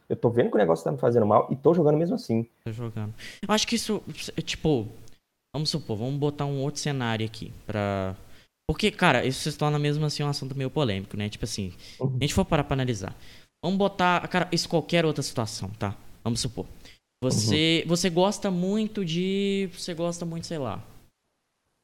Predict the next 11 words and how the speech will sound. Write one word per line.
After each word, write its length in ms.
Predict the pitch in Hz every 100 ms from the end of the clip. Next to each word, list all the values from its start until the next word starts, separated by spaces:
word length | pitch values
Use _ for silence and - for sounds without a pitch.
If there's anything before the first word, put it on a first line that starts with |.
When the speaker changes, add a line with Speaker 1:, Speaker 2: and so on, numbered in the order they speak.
| _ -
Speaker 2:
Você 60 | 147
gosta 360 | 156 156 160
muito 680 | 156 151 160 165 156 - 160
de 640 | 135 135 147 151 147 147 - - - _ _ _ -
séries. 840 | - - 151 104 - - - - -
Você 140 | -
gosta 260 | 262 254 226
muito 180 | 220 214
de 40 |
assistir 340 | 202 - 175 156
séries. 500 | - - - -